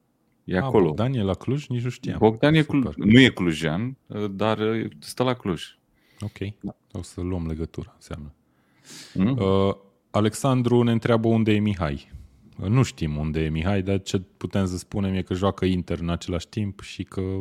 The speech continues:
Speaker 2: el ne-a programat podcastul și că n-a venit la el.
Speaker 1: Lasă-mă
Speaker 2: Te
Speaker 1: pe
Speaker 2: rog.
Speaker 1: mine să-i răspund, te rog. Alex, nu știm unde e Mihai, dar salut, unde e Mihai?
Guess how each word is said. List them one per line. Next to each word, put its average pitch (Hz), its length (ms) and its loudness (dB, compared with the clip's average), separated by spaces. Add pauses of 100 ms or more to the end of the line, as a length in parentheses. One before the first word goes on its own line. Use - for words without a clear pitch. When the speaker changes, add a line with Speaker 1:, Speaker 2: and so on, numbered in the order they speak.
(160)
Speaker 2:
el 101 360 0
ne-a 92 120 -2
programat 95 500 -4
podcastul 104 520 -8
și - 80 -12
că - 120 -14
n-a 101 120 -4
venit 95 260 -8
la 95 100 -6
el. 76 140 -10 (880)
Speaker 1:
Lasă-mă 107 300 -4
Speaker 2:
Te 98 60 -2
Speaker 1:
pe 101 60 0
Speaker 2:
rog. 98 100 0
Speaker 1:
mine 87 120 -2
să-i - 160 -12
răspund, 80 320 -10
te 85 100 -6
rog. 78 180 -6 (1700)
Alex, 98 640 0 (1000)
nu 110 240 6
știm 104 320 4
unde 87 240 4
e 82 60 4
Mihai, 78 580 -2 (480)
dar 92 520 4
salut, 98 760 2 (240)
unde 98 320 6
e 90 100 8
Mihai? 82 640 0